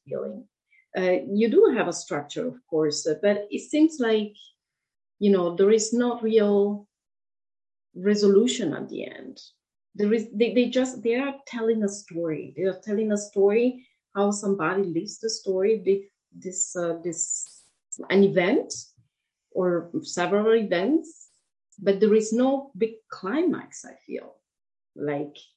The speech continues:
very often is the case, uh, with other types of literature.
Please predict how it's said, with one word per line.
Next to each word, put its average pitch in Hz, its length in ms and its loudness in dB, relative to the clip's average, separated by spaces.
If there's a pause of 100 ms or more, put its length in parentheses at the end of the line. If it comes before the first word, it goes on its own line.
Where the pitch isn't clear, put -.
(140)
very 185 320 2
often 165 380 -2
is 156 160 -2
the 151 120 -4
case, 151 440 -4
uh, 143 180 -6 (260)
with 143 200 -4 (160)
other 139 420 -8
types - 220 -12
of - 80 -8
literature. - 720 -18